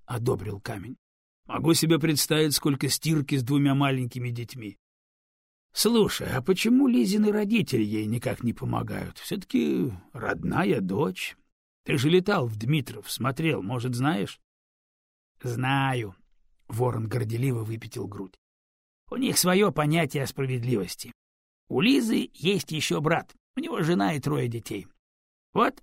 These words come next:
родители оставили Лизе московскую квартиру, чтобы ей легче было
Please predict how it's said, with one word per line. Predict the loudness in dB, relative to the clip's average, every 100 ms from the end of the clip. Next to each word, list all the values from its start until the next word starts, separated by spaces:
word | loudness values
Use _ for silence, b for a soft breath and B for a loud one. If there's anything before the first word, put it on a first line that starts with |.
| -8
родители | -2 0 2 0 0 -2
оставили | -2 -2 0 0 2 0
Лизе | -2 0 0 0 -2 -4
московскую | -2 -4 -2 -4 -4 -6 -6 -4
квартиру, | -2 -2 -2 -2 -2 -8 b b b
чтобы | -4 -2 2
ей | 2 2
легче | 0 -2 -4
было | 0 0 0 -4